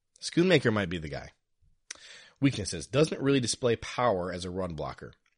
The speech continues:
Yeah, his run blocking grade is, is his low grade. He'll need to improve his strength significantly to be a full-time tight end at the next level. In,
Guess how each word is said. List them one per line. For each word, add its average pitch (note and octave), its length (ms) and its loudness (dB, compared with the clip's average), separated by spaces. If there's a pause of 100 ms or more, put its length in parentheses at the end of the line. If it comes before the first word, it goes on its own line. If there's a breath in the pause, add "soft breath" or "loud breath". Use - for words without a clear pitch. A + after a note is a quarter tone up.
(160)
Yeah, G2+ 140 -4
his G2 260 -6
run F#2+ 140 -4
blocking E2+ 260 -8
grade D2+ 200 -8
is, D2+ 260 -10
is D#2 160 -12
his D#2 180 -12
low D2 160 -10
grade. - 280 -18 (920)
He'll A#2+ 120 2
need B2+ 200 4
to C#3 80 6
improve A#2+ 260 2
his A2 160 0
strength B2+ 380 0
significantly G#2 600 -2
to E2+ 80 -12
be G2 160 -6
a F#2 40 -6
full-time C#3 580 2
tight G2 240 -4
end F2+ 220 -6 (420 loud breath)
at G#2 160 -2
the G2 80 -6
next F2+ 280 -8
level. D#2 280 -8
In, A2+ 140 -2